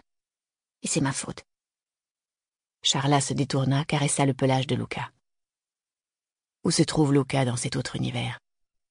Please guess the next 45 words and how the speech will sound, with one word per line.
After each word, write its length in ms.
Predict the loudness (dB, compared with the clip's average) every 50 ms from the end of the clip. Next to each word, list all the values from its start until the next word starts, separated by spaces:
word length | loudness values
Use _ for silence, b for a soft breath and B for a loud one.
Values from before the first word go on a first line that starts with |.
| _ -10
si 140 | -8 -8 -4
tu 100 | -4 -2
restes 280 | -2 -2 -2 -2 -2
avec 160 | -4 -4 -2 -4
ta 100 | -4 -4
famille 440 | -2 0 0 2 2 2 0 -2
et 40 | -6
que 140 | -8 -8 -6
Rainey 340 | -2 0 2 2 4 4 4
et 60 | 4
moi 180 | 4 4 2 2
ne 80 | 0
te 100 | -2 -2
rencontrons 480 | -2 -2 -4 -4 -6 -8 -8 -4 -2 0
jamais ? » 360 | 0 0 0 -2 -4 -6 -8 -14 _ _ _ _ _ _ _ _ _ _ _ _ _ _ _ _ _ _ _ _ _ _ _ _ _ _ _ _ _ _ _ _
Pour 140 | -2 2 2
la 100 | 2 2
première 380 | 2 2 2 2 2 2 -2
fois, 220 | -2 0 2 2 4
une 120 | 4 4
ombre 220 | 4 4 2 0
passa 360 | -2 -4 -4 -4 -2 -2 -2 -2
sur 160 | -2 -2 -4
le 60 | -2
visage 360 | -2 -2 0 0 0 0 0
de 100 | 0 0
Charla. 380 | 0 0 0 0 -2 -4 -6 -8 -12 _ _ _ _ _ _ _ _ _ _ _ _ _
Quincy 420 | -2 0 2 2 2 2 0 0 0
vit 140 | 0 0
les 100 | 2 2
larmes 300 | 2 2 2 2 0 0
lui 140 | 0 0 0
monter 260 | 0 0 0 0 -2 -2
aux 40 | -2
yeux. 260 | -2 -4 -4 -6 -8 -10 _ _ _ _ _ _ _ _ _ _ _ _ _ _ _ _ _ _ _ _ _ _ _ _ _
Elle 140 | 2 4 6
aimait 220 | 8 8 8 6
Luca 280 | 4 2 2 0 2 2
d'un 160 | 4 4 4
amour 320 | 6 6 4 4 2 0
si 180 | -4 -6 -6 -6
pur 280 | -2 0 0 2 2
et 60 | 0 -2
si 160 | -4 -4 -6
profond 440 | -4 -4 -4 -4 -4 -4 -4 -4